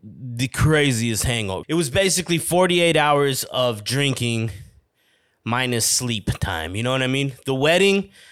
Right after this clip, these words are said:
I showed up there at, like, two o'clock, <laughs> like, two hours before it started, and started ordering London mules. I probably had, like, sixteen London mules.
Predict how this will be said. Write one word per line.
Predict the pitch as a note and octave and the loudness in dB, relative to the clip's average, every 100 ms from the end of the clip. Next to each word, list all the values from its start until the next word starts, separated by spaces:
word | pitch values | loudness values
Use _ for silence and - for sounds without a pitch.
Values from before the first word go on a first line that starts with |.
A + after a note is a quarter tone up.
| - - | -20 -6
I | B2+ | -2
showed | D3 F3 D#3+ | 2 4 4
up | D#3 C#3 | 2 4
there | D3+ | 4
at, | C3+ | 4
like, | B2+ G2+ - | 2 0 -2
two | - F3+ | 2 2
o'clock, | E3+ - D#3 D3+ D#3 - D3 - | 2 0 2 2 0 -6 -8 -6
<laughs> | C#3+ - | -6 -6
like, | A#2+ A#2 C#3 | -8 -8 -8
two | - E3+ | -2 0
hours | D3 D#3 C3+ - | 2 0 0 -4
before | C3+ - D#3+ D#3 | -4 0 0 0
it | C#3+ B2 | -2 -6
started, | - - C#3 C3+ C#3 C#3 - - - - _ _ | -8 -4 -2 0 -2 -6 -10 -20 -20 -20 _ _
and | A#2+ | -4
started | - D#3 C#3 C3+ | 0 2 2 2
ordering | C3+ C#3 C3+ B2+ A#2 | 2 2 2 0 0
London | B2 C#3 C3+ B2+ | 0 0 0 0
mules. | B2+ C3 B2+ B2+ B2+ | 0 0 0 0 -2
I | |
probably | B2+ D#3+ C#3+ | 0 0 2
had, | C3+ C3+ | 2 0
like, | C3 A#2 | 0 -2
sixteen | - - D3 - - D3+ C#3+ C#3 | -2 -2 -4 -4 -4 -2 0 0
London | C3+ C3+ C3+ | 0 0 -2
mules. | C3 C3 B2 B2 B2 | 0 0 0 -2 -4